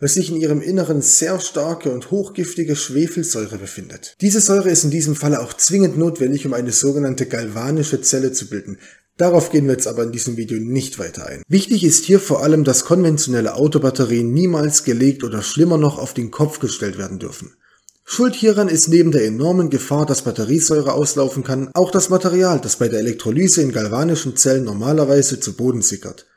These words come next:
Durch ein Legen oder auf den Kopf stellen der konventionellen Autobatterie kann dadurch sogar ein innerer Kurzschluss entstehen, was zum Tod der Autobatterie führt. Zudem sind Autobatterien dazu gemacht, enorme Stromstärken in sehr kurzer Zeit zu generieren.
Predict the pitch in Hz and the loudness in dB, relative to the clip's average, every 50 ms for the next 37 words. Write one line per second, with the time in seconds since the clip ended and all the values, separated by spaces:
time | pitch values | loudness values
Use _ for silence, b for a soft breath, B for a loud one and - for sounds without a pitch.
0 | _ _ _ - 170 175 - 170 180 180 180 202 233 240 220 220 202 180 180 160 | _ _ _ -2 0 2 2 2 2 2 2 2 2 2 2 2 2 2 2 0
1 | 160 - 156 147 143 - 202 202 - - - - 190 185 170 156 151 156 170 170 | 0 0 -2 -2 0 0 -2 -2 -4 -4 -2 0 2 2 2 0 0 0 0 0
2 | 165 156 143 135 - 117 117 135 160 175 165 - - 165 156 156 156 147 151 147 | 2 2 0 0 -2 -2 -2 -2 -2 -2 -2 -2 0 0 0 0 0 -2 -2 -2
3 | 151 143 143 147 143 - 123 110 107 139 156 160 165 160 - - 139 - 131 120 | -2 -2 -2 -2 -4 -4 -6 -4 -2 -2 0 0 0 0 0 0 -2 0 -2 -2
4 | 117 117 123 165 175 160 139 147 147 - - 226 233 233 - - 160 135 - 110 | -2 -2 -4 -4 -2 -2 -2 -2 -2 -2 -2 -2 -2 -2 -4 -4 -2 -2 -2 -4
5 | 104 101 - - 107 95 82 - B B B B B B - 117 110 - - - | -6 -8 -8 -8 -8 -10 -10 -12 B B B B B B -6 -4 -2 -2 0 -2
6 | 117 101 - - 127 131 127 151 135 - 151 165 180 165 160 135 - 113 107 107 | -2 -4 -4 -2 -2 0 0 0 0 0 0 0 0 0 -2 -2 -2 -4 -6 -8
7 | - - - - - - - - _ b b b b b b b b b b b | -8 -10 -12 -12 -14 -16 -20 -20 _ b b b b b b b b b b b
8 | b b b b - - 208 170 233 240 240 214 - 175 - - 190 196 196 190 | b b b b -2 0 2 2 2 2 0 0 -2 -2 0 0 2 2 2 2
9 | 170 180 165 - 160 143 170 160 147 156 151 - - 151 135 143 135 139 127 - | 0 0 0 0 0 0 2 2 2 2 2 2 0 0 2 2 2 2 0 -2
10 | - 123 123 120 117 123 131 147 156 156 156 143 - - - 143 147 156 151 147 | -6 -8 -6 -4 -2 0 2 2 4 2 2 0 -2 -2 0 2 2 2 2 0
11 | - 143 139 135 135 - 127 117 113 107 - - 143 139 135 139 143 143 135 139 | 0 0 0 0 0 -2 -6 -6 -4 -2 0 0 2 0 0 2 0 0 2 0
12 | - 135 131 - 135 127 131 127 - 139 127 113 104 101 95 87 90 - - - | -2 -2 -2 0 0 0 0 0 -2 -2 -2 -2 -4 -4 -6 -10 -10 -12 -12 -14